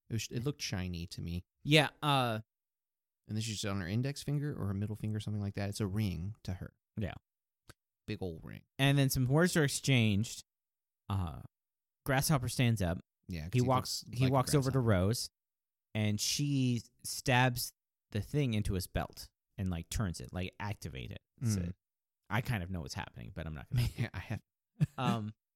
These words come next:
Speaker 2: and he turns over, and there's Bat there,
Speaker 1: Mm-hmm.
Speaker 2: also in human form,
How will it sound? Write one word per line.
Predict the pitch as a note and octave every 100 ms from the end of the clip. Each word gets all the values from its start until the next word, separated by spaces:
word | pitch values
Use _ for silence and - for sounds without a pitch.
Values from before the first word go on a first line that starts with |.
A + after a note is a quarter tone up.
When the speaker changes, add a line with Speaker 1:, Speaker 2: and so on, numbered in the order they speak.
| _ _ _ _ _ _ -
Speaker 2:
and | C3 C3
he | B2+ E3
turns | E3+ D3+
over, | C3+ B2 A#2+
and | A2+
there's | A2
Bat | D3 D#3+ - -
there, | G2+ D2+ A#2+ -
Speaker 1:
Mm-hmm. | G#2+ F#2+ - F2 F2+ -
Speaker 2:
also | B2 A#2+
in | A#2+
human | C3 G#2+
form, | G2+ F2 C#2